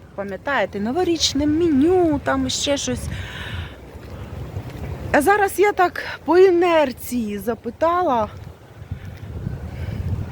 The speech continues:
І мої кажуть: "Та ну, ну, може, якийсь салатик, а то нехай будуть фрукти, ну, та й все. Ну що, зустрінемо та,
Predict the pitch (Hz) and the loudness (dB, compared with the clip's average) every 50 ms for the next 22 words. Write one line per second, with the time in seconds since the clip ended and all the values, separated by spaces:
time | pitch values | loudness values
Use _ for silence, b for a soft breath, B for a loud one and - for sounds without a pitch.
0 | - - 208 240 247 247 254 247 247 247 - - 262 254 233 254 254 - - - | -6 -2 2 4 4 4 4 4 2 0 0 0 0 0 0 -2 -6 -8 -10 -12
1 | - - - - - - - 427 466 494 494 494 466 - - - - - - - | -12 -14 -12 -10 -8 -4 -4 -4 -4 -6 -10 -10 -12 -12 -8 -6 -6 -6 -6 -6
2 | - - - - - B B B B B B B - 403 494 508 494 - 440 440 | -6 -6 -6 -8 -8 B B B B B B B -2 -2 0 0 0 2 4 4
3 | 427 403 - - 392 392 - - - 403 381 381 381 381 370 - 294 - - - | 4 2 2 0 0 0 0 -2 -2 0 0 2 2 0 0 -2 -6 -8 -4 -2
4 | - 294 311 - - 330 330 330 320 311 285 B B B B B B B B 302 | 0 0 0 -2 -2 -2 0 0 0 -2 -2 B B B B B B B B -2
5 | - - 359 320 - - 262 254 262 247 - - - - 262 269 254 226 - - | 2 2 2 2 2 0 -2 -4 -6 -6 -8 -8 -10 -8 -6 -6 -8 -8 -10 -16
6 | - - 220 208 196 196 190 185 175 156 139 - - - - - - - 220 214 | -10 -6 -4 -4 -4 -4 -8 -10 -10 -12 -12 -14 -14 -16 -16 -14 -10 -8 -8 -6
7 | 208 - - - - - - 226 208 185 170 170 - - - - - - - - | -6 -4 -4 -4 -2 0 0 0 2 0 -2 -4 -8 -12 -16 -14 -14 -14 -14 -14
8 | - - - - - - - - - - - - - - 285 311 302 - - 220 | -16 -16 -16 -16 -18 -16 -16 -16 -14 -14 -14 -8 0 4 4 4 4 2 0 -4
9 | 220 226 277 311 - - 359 349 339 359 320 294 262 240 240 - - - 247 240 | -2 -2 -2 -4 -2 2 4 6 6 6 6 4 2 0 -2 -2 -2 0 2 2
10 | 220 214 | 2 0